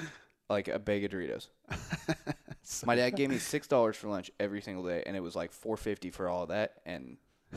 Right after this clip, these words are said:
Speaker 2: I collected a dollar fifty every day.
Speaker 1: <laughs>
Speaker 2: But I ate the same thing.
Speaker 1: Uh, th-,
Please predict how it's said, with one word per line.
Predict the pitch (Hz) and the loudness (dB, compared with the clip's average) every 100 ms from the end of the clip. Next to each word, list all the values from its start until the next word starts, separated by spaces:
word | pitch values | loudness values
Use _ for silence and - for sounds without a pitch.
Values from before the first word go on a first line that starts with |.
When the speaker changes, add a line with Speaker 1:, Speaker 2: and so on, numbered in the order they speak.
| - | -6
Speaker 2:
I | 92 | -6
collected | 82 80 - | -6 -8 -6
a | |
dollar | 67 65 | -4 -4
fifty | - - - | -8 -10 -8
every | - | -6
day. | 53 - - - | -6 -8 -8 -2
Speaker 1:
<laughs> | 156 - 147 - _ - - - - - | -4 -4 -10 -12 _ -20 -18 -12 -10 -4
Speaker 2:
But | 113 | -4
I | 107 - | -2 -2
ate | 127 131 | -2 0
the | 113 | 0
same | - - 120 101 95 | 0 0 0 -2 -2
thing. | - 53 64 - - _ _ - - | -4 -4 -6 -14 -20 _ _ -12 -2
Speaker 1:
Uh, | 127 127 123 120 113 113 101 - | 2 2 2 2 2 0 -2 -6
th-, | 87 | -10